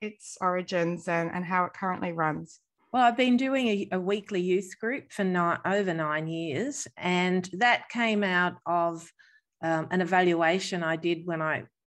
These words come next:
Speaker 2: started the job, like, in the first week, actually. Uh, I've been in the job nearly ten years, and I met with,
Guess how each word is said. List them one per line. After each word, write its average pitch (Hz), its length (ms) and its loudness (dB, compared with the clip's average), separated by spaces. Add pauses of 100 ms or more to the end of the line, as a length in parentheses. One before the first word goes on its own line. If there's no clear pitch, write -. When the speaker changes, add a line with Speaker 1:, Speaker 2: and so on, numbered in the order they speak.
(120)
Speaker 2:
started 170 580 -2
the 165 80 -6
job, 156 340 0
like, 160 220 0
in 165 100 -2
the 165 60 -6
first 185 460 -2
week, 160 360 -6 (220)
actually. 156 580 -6
Uh, - 140 -12
I've 156 300 -8
been 165 180 -8
in 165 100 -6
the 151 80 -6
job 160 320 -6
nearly 151 240 -6
ten 156 320 -10
years, 156 480 -8 (100)
and 170 360 -4 (480)
I 180 80 2
met 190 380 4
with, 180 280 0